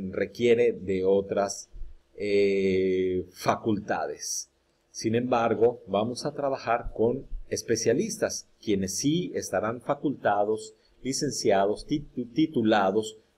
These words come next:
para poder llevar a cabo, eh, las, eh, intervenciones que sean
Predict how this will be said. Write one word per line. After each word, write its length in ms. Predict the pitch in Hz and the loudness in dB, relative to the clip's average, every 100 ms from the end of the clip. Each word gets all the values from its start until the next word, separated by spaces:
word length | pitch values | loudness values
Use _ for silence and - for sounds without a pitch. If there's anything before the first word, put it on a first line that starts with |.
| - | 0
para 280 | 110 117 - | 2 2 0
poder 420 | 101 110 123 - - | 2 4 2 -2 -8
llevar 320 | 104 98 113 | -2 2 2
a 100 | 113 | 0
cabo, 400 | - 104 101 110 - - _ _ _ _ _ | 0 0 2 0 -2 -18 _ _ _ _ _
eh, 340 | 110 104 101 | 0 4 4
las, 480 | 98 104 113 110 - | 4 2 2 0 -6
eh, 460 | - 104 98 92 90 90 90 - | -4 -2 0 0 -4 -8 -16 -8
intervenciones 840 | 113 127 120 120 - 117 104 107 | 0 4 4 2 -2 -4 -4 -6
que 100 | - | -8
sean 440 | - 98 98 95 | -4 -4 -2 -4